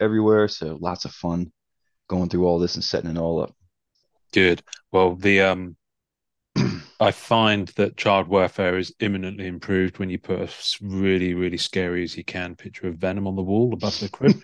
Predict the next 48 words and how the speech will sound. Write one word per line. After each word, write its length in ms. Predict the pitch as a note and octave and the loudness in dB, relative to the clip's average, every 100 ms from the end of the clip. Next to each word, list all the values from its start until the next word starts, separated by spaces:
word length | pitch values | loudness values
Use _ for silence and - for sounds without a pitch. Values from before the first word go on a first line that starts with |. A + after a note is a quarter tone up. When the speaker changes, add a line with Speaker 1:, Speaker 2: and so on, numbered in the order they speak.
| - | -2
Speaker 1:
<laughs> 420 | F#3+ - - F3 - - - | -4 -4 -2 -2 -2 -18 -8
Speaker 2:
Um, 440 | F2+ F#2 F2+ F2+ F2 F2+ - - | -2 0 0 0 -4 -12 -20 -12
so 340 | - - F2 D#2+ - - - - F#2+ - _ _ _ G2 | -10 -4 -4 -4 -8 -12 -20 -6 -6 -6 _ _ _ 0
Speaker 1:
I 60 | |
did 140 | G2+ G2 | 2 4
that 120 | F#2+ | 4
and 100 | - | 2
took 160 | G2 F2 | -2 -4
a 40 | |
picture, 400 | - F#2+ - E2+ | 0 -2 0 0
and 80 | E2 | 0
one 80 | F2 | 0
of 60 | E2 | -2
my 120 | D2 | -2
aunts 420 | E2+ E2 - - _ _ | -2 -4 -6 -12 _ _
thought 200 | E2+ D#2+ | 0 0
it 60 | |
was 160 | - D#2 | 0 -2
serious. 460 | F2+ E2+ D2 F2 - | 0 2 0 -2 -8
It 80 | |
was 100 | F2+ F2 | -8 -6
like, 120 | F2 | -4
"You're 140 | D3+ F#3 | -4 -4
having 140 | G3+ | -2
a 60 | F#3 | 2
little 180 | F#3 | 2
girl. 320 | E3+ E3+ F3 E3 | 0 0 0 0
You 100 | D3+ | -2
gotta 200 | F#3+ F3 | -4 -4
be 100 | E3+ | -6
dainty. 400 | E3 D#3+ E3 D#3 | -2 -2 -2 -6
You 100 | D#3 | -4
can't 220 | E3+ E3 | -4 -4
be 80 | E3 | -6
putting 300 | - F3 D3 | -4 -4 -4
scary 400 | - C#3+ C#3+ - | -6 -2 -2 -2
stuff 300 | - C#3 - | -2 -4 -2
up 140 | - | -2
like 160 | C#3 C3+ | -2 0
that." 160 | C3+ | -2
I'm 100 | A#2+ | -2
like, 180 | F2+ D#2 | -4 -6
"Oh, 220 | F#2+ F2+ D#2 | -6 -8 -8
my 80 | - - _ | -12 -20 _
lord, 140 | F2 | -20
it's 180 | - - | -20 -20
a 60 | - | -18
joke." 380 | - - - | -18 -18 -20